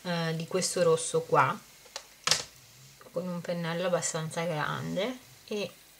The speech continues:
andrò a passare leggermente sopra al violetto che ho appena dato, e unire negli angoli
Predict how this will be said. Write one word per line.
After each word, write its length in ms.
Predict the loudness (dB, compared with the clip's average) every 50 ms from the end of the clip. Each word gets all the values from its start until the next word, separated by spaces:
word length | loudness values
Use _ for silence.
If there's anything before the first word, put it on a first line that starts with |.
| -20 -20 -20 -20 -20 -20 -20 -14 -6 -4
andrò 520 | -2 -2 -2 -2 0 2 2 2 2 2 -2 -8 -16 -20 -20 -14 -12
a 120 | -12 -10 -8
passare 760 | -6 -4 -4 -4 -4 -2 0 2 2 2 4 4 2 2 0 -4 -14 -20 -20 -20 -20 -20 -20 -20 -20 -20 -10
leggermente 1000 | -8 -8 -6 -4 -4 -2 -2 -2 -2 -2 -2 -2 -2 -4 -4 -2 0 0 0 -2 -4 -10 -16 -20 -20 -20 -20 -20 -20 -8
sopra 640 | -4 -4 -2 0 0 0 -2 0 -2 -2 0 0 -2 -4 -10 -18 -20 -20 -20 -20 -20 -20 -20 -20 -20 -20 -20 -20 -20 -20 -20 -20 -20 -20 -20 -20 -20 -20 _ _ _ -16 -12
al 340 | -10 -8 -6 -6 -8 -8 -10 -14 -18 -16
violetto 840 | -10 -8 -6 -4 -2 -2 -2 -4 -4 -8 -14 -14 -10 -10 -10 -10 -10
che 180 | -8 -6 -6 -4
ho 160 | -4 -4 -6 -8 -8
appena 640 | -8 -8 -8 -10 -8 -6 -6 -4 -4 -4 -4 -6 -8 -10
dato, 480 | -10 -6 -4 -4 -4 -4 -6 -10 -14 -16 -16 -16 -18 -20 -20 -20 -20 -14 -10
e 80 | -8
unire 580 | -6 -6 -4 -4 -2 0 0 0 0 0 -2 -4 -10 -14 -16 -18 -18 -20 -20 -20 -20 -20 -20 -20 -20 -20 -20 -20 -20 -20 -20 -20 -20 _ _ _ -20 _ _ -20 -20 _ _ _ -20 -20 -20 -20 -20 -20 -20 -20 -20 -20 -16
negli 360 | -12 -10 -8 -8 -6 -6 -4 -4
angoli 560 | -2 -2 -2 -2 -2 -2 -2 -4 -4 -6